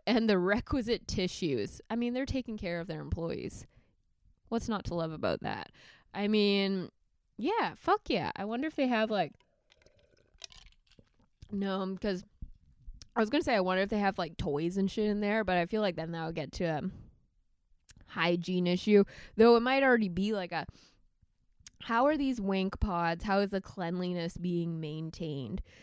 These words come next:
It's if, 'cause if someone, an em-, a coworker is masturbating in this pod, and then they leave, and then you go and just whack off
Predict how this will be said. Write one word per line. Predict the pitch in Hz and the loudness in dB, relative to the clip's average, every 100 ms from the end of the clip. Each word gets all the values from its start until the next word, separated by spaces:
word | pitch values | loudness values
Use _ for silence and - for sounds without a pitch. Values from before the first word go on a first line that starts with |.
| - _ | -20 _
It's | - 202 | -2 0
if, | - 208 - | 2 -2 -2
'cause | - 214 | -2 0
if | 208 | 0
someone, | - 233 311 359 339 - - - 208 | 2 2 2 0 -2 -6 -16 -6 0
an | 240 | 0
em-, | 185 - | 0 -2
a | 190 170 | 0 0
coworker | - 240 262 240 160 147 143 180 - - _ _ _ _ _ - | -2 0 2 2 0 -2 -6 -6 -12 -20 _ _ _ _ _ -8
is | 208 | -4
masturbating | 190 180 202 - 220 196 185 180 | 0 2 2 0 0 2 2 0
in | 175 | 0
this | 170 170 | -2 0
pod, | - 147 - - - - _ _ _ - - _ _ _ - | 0 0 -2 -4 -12 -16 _ _ _ -20 -20 _ _ _ -2
and | 196 185 | 2 4
then | 185 185 196 | 4 6 4
they | 165 190 220 | 4 2 2
leave, | 214 202 220 180 139 143 - | 0 0 0 2 0 -2 -2
and | 175 | 0
then | 170 170 | 2 0
you | 170 190 214 | -2 -2 -2
go | 175 180 170 185 226 - _ _ | 2 4 4 4 0 -4 _ _
and | 180 180 185 | 0 2 2
just | 185 185 - 202 | 2 0 -2 -6
whack | 165 175 185 196 | 0 2 2 2
off | 185 175 185 - | 4 6 4 2